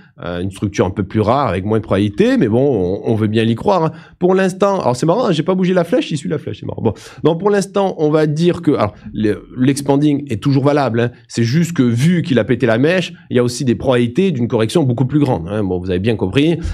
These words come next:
Euh, donc, est-ce que là, il démarre l'expanding ? On va le savoir. Si la semaine prochaine,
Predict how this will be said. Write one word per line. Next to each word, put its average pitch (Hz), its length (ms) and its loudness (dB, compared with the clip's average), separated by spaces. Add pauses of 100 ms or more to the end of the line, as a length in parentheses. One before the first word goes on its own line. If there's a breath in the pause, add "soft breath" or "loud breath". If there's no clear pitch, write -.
(180 loud breath)
Euh, 98 200 0
donc, - 300 -2
est-ce 165 200 0
que 202 120 -2
là, 156 440 2
il 113 100 -2
démarre 127 460 0
l'expanding ? 131 640 2
On 101 80 2
va 110 100 2
le 107 60 -2
savoir. 147 440 0 (160 loud breath)
Si - 140 -6
la 143 100 4
semaine 139 180 -2
prochaine, 131 140 0